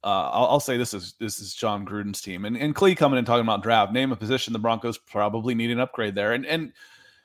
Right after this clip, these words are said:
you are safe when you start hitting draft. You wanna go best player available. Um, we've got our tiers where we think that, you know, tiers, I don't mean it that way. Um, tiers where we think this might be a little more important than the other as far as positions go. But you're right.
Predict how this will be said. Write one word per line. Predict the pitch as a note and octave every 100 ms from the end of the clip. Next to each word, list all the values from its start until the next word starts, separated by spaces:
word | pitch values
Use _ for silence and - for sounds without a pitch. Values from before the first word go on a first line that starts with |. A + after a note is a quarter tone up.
| _
you | C3+ E3+
are | G3
safe | F#3+ - D#3 C#3+ C#3+
when | C3
you | B2+
start | - C#3+
hitting | D3 C#3
draft. | B2 A2+ A#2 -
You | B2
wanna | B2+ B2
go | A#2+ B2 A#2 -
best | B2 B2 -
player | B2 B2
available. | B2+ A2 G#2+ A2 B2 - _
Um, | A#2 A2+ G#2 G2+ G2+ _ - _ _ _ _
we've | E3 A3
got | G3 F3
our | D#3
tiers | C#3+ - C#3 B2 C3 C#3+ - -
where | B2
we | A#2+
think | A#2+ - B2 A#2+
that, | B2+ A2+ C3
you |
know, | B2 A#2
tiers, | - G2+ G#2+ G2+
I | B2+
don't | G#2+ E2
mean | F#2
it | F2+
that | D2+ -
way. | E2+ F2+ _ - - _
Um, | C3+ C3 A#2+ A#2 G2 _ _ _ - - _ _ _
tiers | - F#3+ F#3
where | D#3
we | D#3 D3+
think | D#3+ D#3 B2
this | C3 D#3 -
might | D3+ C3+
be | C#3+
a | C#3
little | C3+
more | C#3 C3+
important | B2 D3 B2 B2+
than |
the | A#2+
other | A#2+
as | A#2
far | B2+
as | A#2
positions | - G2+ A2+ - A2 F2+
go. | - F#2+ G#2
But | C3
you're | E3+
right. | F3+ A3 F#2+